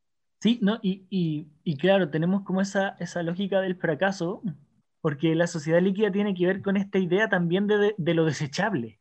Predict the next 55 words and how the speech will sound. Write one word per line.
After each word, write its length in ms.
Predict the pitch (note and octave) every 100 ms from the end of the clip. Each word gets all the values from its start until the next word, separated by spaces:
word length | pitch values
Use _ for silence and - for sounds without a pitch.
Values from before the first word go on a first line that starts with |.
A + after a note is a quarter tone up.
| -
de 240 | C#3+ C#3+
que 200 | C#3 D3
nada 320 | D#3 G3+ A#3
perdura, 600 | G3+ F#3+ F3 G#3+ C3 - _ -
de 180 | D#3+ D3
que 140 | D#3
todo 400 | D3 G3+ G#3+ A3
es-, 140 | G3 -
está, 440 | - F3+ - A3+ C4
pero 340 | B3+ A#3 A#3
dura 340 | G#3 A#3+ C4+ B3+
un 140 | A3
poco 280 | B3+ B3+ C4+
y 60 |
no 100 | A#3+
está. 380 | A#3+ - B3+ F3+ - - -
Y 100 | -
eso 180 | G#3 -
si 120 | -
lo 100 | A#3
conectamos 520 | G3 F3+ C#3+ B3 C#4 C4+
con 140 | C4
el 120 | B3
consumo, 720 | - G#3+ F3 - F#3+ D#3 C#4 - _ - - - _ _ _ _
tenemos 400 | F#3+ A#3+ C#4 C4
esta 220 | C4 C4
weá 220 | A#3+ C#4
de 160 | C#4+ A#3
que 260 | A#3+ A3+ A3
nunca 300 | A3 B3+ C#4
somos 280 | C#4+ C#4
felices, 480 | - G#3+ D#4 F4 G3
po, 200 | - C3 - _
¿cachai? 500 | D3 C#3 F3 B3 E4+ _ _ _
Y 120 | F#3
de 100 | F3
que 100 | F3+
la 140 | F#3
felicidad 400 | F#3 F3+ E3+ F3+
es 60 | B3
una 140 | A#3+
búsqueda 520 | G#3+ A#3 - B3 A#3 A3
incesante 580 | G3 F#3+ G3 A#3+ B3
de 140 | A#3+ A3
cosas, 480 | B3 A#3+ G#3 C#4 -
y 140 | F#3+
como 180 | F3 F3
la 140 | E3+
felicidad 400 | - D#3 C#3+ F#3
no 80 | A#3+
la 120 | B3
conectamos 540 | G#3+ F3+ C3+ G3 A#3 A#3
a 60 |
cosas 300 | G#3+ A#3+ A#3+
como, 580 | - A3 G3+ F#3+ E3+ D#3